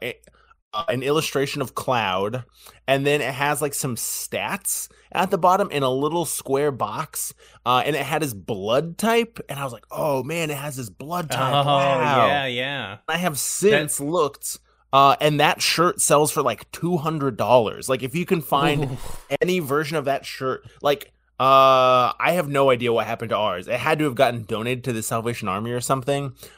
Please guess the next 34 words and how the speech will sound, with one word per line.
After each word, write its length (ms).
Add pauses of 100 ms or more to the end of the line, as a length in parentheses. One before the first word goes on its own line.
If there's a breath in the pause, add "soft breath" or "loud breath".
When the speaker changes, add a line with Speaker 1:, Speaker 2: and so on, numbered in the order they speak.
(120 loud breath)
Speaker 1:
Uh, 320
and 100
I 100
wish 440
so 240
badly 400
that 160
I 60
had 180
it 80
now, 200 (200 loud breath)
if 140
for 180
no 240
other 140
reason 260
than 120
I 60
could 140
make 180
two 140
hundred 320
dollars 520
<laughs> 20
off 220
of 100
it. 160
Speaker 2:
Wow. 640
Speaker 1:
Um, 320 (180)
but 220
I 100
have 220
seen, 680
uh, 100